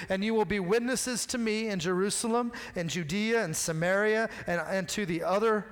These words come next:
uttermost parts of the earth." Uttermost parts. Acts chapter two, verse one, it says, "When the day of Pentecost had fully come,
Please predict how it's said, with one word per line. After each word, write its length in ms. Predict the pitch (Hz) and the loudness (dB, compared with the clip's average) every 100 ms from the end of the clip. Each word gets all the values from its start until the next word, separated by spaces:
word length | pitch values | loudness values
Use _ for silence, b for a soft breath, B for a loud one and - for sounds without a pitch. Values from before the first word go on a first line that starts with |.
| B - | B -4
uttermost 640 | 190 262 262 190 190 - | 0 2 2 2 0 0
parts 300 | - 180 - | 0 -2 0
of 80 | 170 | -2
the 140 | 151 135 | -2 -2
earth." 240 | 110 - - | -4 -8 -6
Uttermost 600 | 147 180 202 170 165 - | -2 0 0 0 -2 -4
parts. 520 | 123 104 - - - - - - - _ - - - - - B B B B B | -8 -10 -10 -12 -12 -16 -20 -20 -20 _ -20 -20 -20 -20 -20 B B B B B
Acts 240 | 180 - | -4 0
chapter 240 | 311 - 170 | -2 -2 -2
two, 220 | 233 220 | 0 2
verse 240 | 214 - | 0 0
one, 280 | 208 220 196 | 2 2 2
it 60 | 180 | 0
says, 240 | 202 156 | -2 0
"When 140 | 185 | -2
the 60 | 180 | -2
day 200 | 180 196 | 0 2
of 140 | 180 B B B | 0 B B B
Pentecost 680 | 226 214 180 - 190 147 - | -2 -2 -2 0 0 0 -2
had 100 | 180 | -4
fully 300 | - 185 175 | -2 -2 -2
come, 400 | - 190 160 | 0 0 0